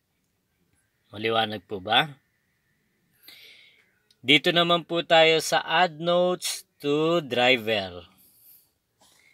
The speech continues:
Diyang add notes to driver, diyan nyo ilalagay yung complete detalye ng items. Kung anong klaseng items yung, yung,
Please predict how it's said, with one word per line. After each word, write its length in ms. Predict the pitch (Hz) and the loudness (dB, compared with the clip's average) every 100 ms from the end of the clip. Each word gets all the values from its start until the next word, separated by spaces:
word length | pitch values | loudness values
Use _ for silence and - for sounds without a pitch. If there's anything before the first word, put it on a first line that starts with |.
| _ _ _ _ _ 131 | _ _ _ _ _ -4
Diyang 320 | 165 254 262 | 0 0 0
add 320 | 214 226 185 | 2 2 2
notes 320 | 214 220 - | 2 2 2
to 160 | - 175 | -2 2
driver, 800 | 156 170 165 120 113 113 110 107 _ _ | 6 6 6 2 0 -2 -4 -10 _ _
diyan 200 | 139 240 262 | 2 4 4
nyo 100 | 269 | 0
ilalagay 800 | 220 214 208 202 175 190 190 180 170 _ _ _ | 2 2 2 0 2 2 2 -2 -8 _ _ _
yung 240 | 160 196 196 | -2 0 0
complete 680 | - 190 175 - 180 190 - | 0 -2 -2 -2 2 2 2
detalye 640 | 156 - 151 147 143 156 | -2 0 2 2 2 2
ng 240 | 160 170 143 | 0 -2 -2
items. 880 | 110 - 156 160 120 98 - - _ _ _ _ _ | -4 0 2 2 0 -6 -12 -14 _ _ _ _ _
Kung 140 | 160 180 | 0 0
anong 180 | 202 | 0
klaseng 400 | - 180 175 196 | 2 4 4 2
items 480 | 160 165 160 160 151 160 | 0 0 0 -2 -2 -6
yung, 100 | 143 _ _ | -10 _ _
yung, 260 | 151 160 | -6 -4